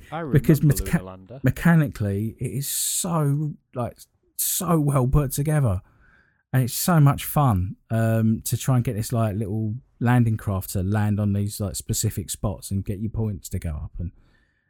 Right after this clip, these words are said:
Speaker 2: like, it really does use thrust and, um, you know, gravity and the way that the, the lunar module drops, and you've got to control it with your triggers to keep it up. Oh, it's just wonderful. Just, like,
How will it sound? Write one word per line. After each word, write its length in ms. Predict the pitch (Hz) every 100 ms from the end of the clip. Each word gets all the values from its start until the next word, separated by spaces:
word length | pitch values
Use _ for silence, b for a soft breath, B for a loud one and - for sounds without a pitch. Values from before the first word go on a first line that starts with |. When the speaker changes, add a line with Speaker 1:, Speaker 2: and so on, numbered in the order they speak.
| _
Speaker 2:
like, 220 | 113 113
it 80 | 123
really 340 | 120 131 123
does 340 | 117 123 113 107
use 680 | 117 113 107 104 98 - - _
thrust 560 | - - 110 101 - -
and, 500 | 104 104 101 101 - - _ _ -
um, 600 | 101 98 95 95 95 82 _ _ _ _ _ _ _
you 80 | 92
know, 80 | 78
gravity 720 | 110 101 98 - 107 98 95
and 200 | 90 98 b b b b b _ _ _
the 80 | 123
way 180 | 123 113
that 140 | 107 98
the, 240 | 110 110 - _ _ _
the 160 | 123 110 120
lunar 320 | 117 110 110 104
module 340 | 104 101 104
drops, 540 | - 113 107 - - -
and 240 | 101 101
you've 100 | 98
got 100 | 117
to 60 | 90
control 400 | 107 - 107 101
it 80 |
with 160 | 78 101
your 120 | 101
triggers 420 | - 113 101 98
to 140 | - 98
keep 300 | - 104 -
it 60 |
up. 160 | 82 80
Oh, 120 | 80 92
it's 140 | -
just 220 | - 120 -
wonderful. 560 | 139 143 127 - 85 76
Just, 260 | 104 -
like, 220 | 117 107